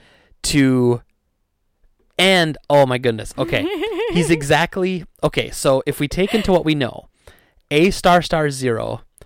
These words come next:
Speaker 1: bid up, that's the guy we think is the false bidder.
Speaker 2: Right.
Speaker 1: But not part of the group. He bid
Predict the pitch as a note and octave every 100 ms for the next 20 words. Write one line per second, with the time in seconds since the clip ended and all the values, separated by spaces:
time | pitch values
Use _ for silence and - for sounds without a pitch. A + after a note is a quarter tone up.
0 | _ _ B2+ C#3+ C#3 C3+ - _ - D3+
1 | - - C3+ C3+ - C#3 C3+ A#2+ B2+ B2
2 | A#2 - A#2 A#2+ D3 C#3+ E3+ G#3+ A3 G#3+
3 | D#4 _ D3 D3 C#3 C3 - - D3+ B2+
4 | A#2+ B2 B2 - - D#3 D#3+ G3+